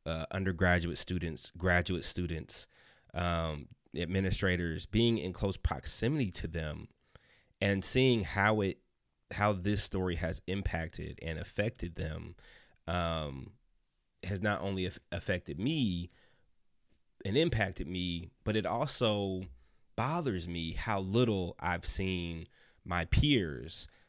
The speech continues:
of, of cis hetero Black men who've been silent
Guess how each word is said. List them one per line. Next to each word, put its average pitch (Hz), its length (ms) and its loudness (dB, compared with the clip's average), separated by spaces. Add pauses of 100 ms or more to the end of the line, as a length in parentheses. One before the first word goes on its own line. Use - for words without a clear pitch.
(180)
of, 85 600 0
of 80 680 -4
cis - 340 -2
hetero 87 400 2
Black 82 340 4
men 90 520 0 (1160)
who've 117 200 0
been 120 160 2
silent 101 560 -4